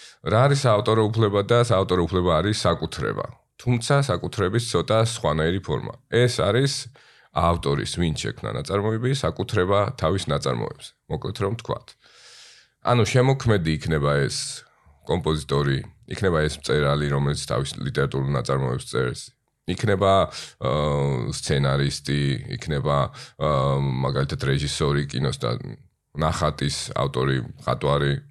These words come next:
აა, ნებისმიერი, ანუ შემოქმედი, რომელიც ნაწარმოებს ქმნის, მას აქვს თავის, თავისებური საკუთრების უფლების სახე, ანუ საავტორო უფლება მის ნაწარმოებს.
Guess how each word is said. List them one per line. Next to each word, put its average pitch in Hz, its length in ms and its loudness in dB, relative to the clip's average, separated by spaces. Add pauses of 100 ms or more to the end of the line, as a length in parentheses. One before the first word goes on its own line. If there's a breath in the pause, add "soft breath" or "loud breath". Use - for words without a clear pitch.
(560 soft breath)
აა, 78 300 2
ნებისმიერი, 113 640 4
ანუ 85 180 2
შემოქმედი, 80 640 0
რომელიც 65 400 -2
ნაწარმოებს 73 680 0
ქმნის, 117 400 0 (1200)
მას 87 420 2
აქვს 90 300 0 (460)
თავის, 82 340 2 (220)
თავისებური 85 800 0
საკუთრების 71 720 -2
უფლების 78 360 -2
სახე, 110 400 0
ანუ 113 180 2
საავტორო 87 640 2
უფლება 101 340 0
მის 117 220 0
ნაწარმოებს. 78 640 -2